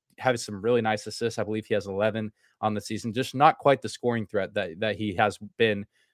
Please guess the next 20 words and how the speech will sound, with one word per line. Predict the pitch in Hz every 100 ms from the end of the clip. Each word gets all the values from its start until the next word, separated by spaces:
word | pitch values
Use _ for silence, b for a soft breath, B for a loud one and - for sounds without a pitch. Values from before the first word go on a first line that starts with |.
| -
uh, | 104 101
at | - 107
many | 101 113 110
other | 104
times | 92 104 95
in | 95
his | 95 -
career. | 95 98 92
But, | 135 123 - _ _ _ _ _ - 135
uh, |
you | 120
know, | 110
it's | 110
also | 127 123 123
hard | 113 101
to |
<laughs> | 107 123
factor | 117 -
in | 147
age, | 107 117 107 101